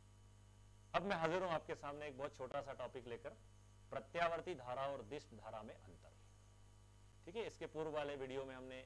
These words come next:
प्रत्यावर्ती धारा को दिष्ट धारा में परिवर्तित करने की युक्ति के बारे में पढ़ा था, दिष्टकारी के रूप में हमने पढ़ा था। अब यहां पढ़ते हैं हम प्रत्यावर्ती धारा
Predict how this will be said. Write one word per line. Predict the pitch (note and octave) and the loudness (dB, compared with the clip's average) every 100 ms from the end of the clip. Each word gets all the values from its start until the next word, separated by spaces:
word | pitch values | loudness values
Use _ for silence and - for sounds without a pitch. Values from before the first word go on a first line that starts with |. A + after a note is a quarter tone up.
| - - - - - - - - - - - - | -12 -16 -16 -18 -18 -18 -18 -18 -16 -16 -6 0
प्रत्यावर्ती | C#3 - D#3 D#3 E3 | 2 10 10 10 6
धारा | C3+ B2+ C3+ C3 | 0 0 0 0
को | C3+ C3+ G#3 | -2 -4 -4
दिष्ट | D#3+ D3+ | -4 -4
धारा | C3 B2+ B2 | -4 -2 -2
में | B2+ | -4
परिवर्तित | B2+ A#2+ A#2+ A#2 C3 B2+ | -4 -4 -4 -4 -6 -6
करने | B2 A#2 A#2+ | -4 -4 -6
की | B2+ A#2 | -6 -6
युक्ति | A#2 - A#2+ | -6 -6 -6
के | B2 | -4
बारे | A2+ A#2 | -2 -4
में | A2+ | -4
पढ़ा | G#2+ G#2+ | -8 -8
था, | B2+ G#2 | -8 -8
दिष्टकारी | A#2+ - A#2+ G2+ G#2 A#2+ | -8 -10 -12 -8 -6 -4
के | B2+ | -4
रूप | A#2+ A2 | -6 -6
में | A2 | -8
हमने | G#2+ | -8
पढ़ा | G2+ G2 | -10 -12
था। | G2 F#3 - | -10 -10 -6
अब | D#3+ | -6
यहां | C3+ B2 | -6 -6
पढ़ते | A2 G#2 | -6 -6
हैं | C#3+ | -8
हम | D#3+ | -8
प्रत्यावर्ती | G#2+ - B2 C3 B2 D3 | -8 -6 -4 -2 -4 -6
धारा | G#2+ G2 | -8 -8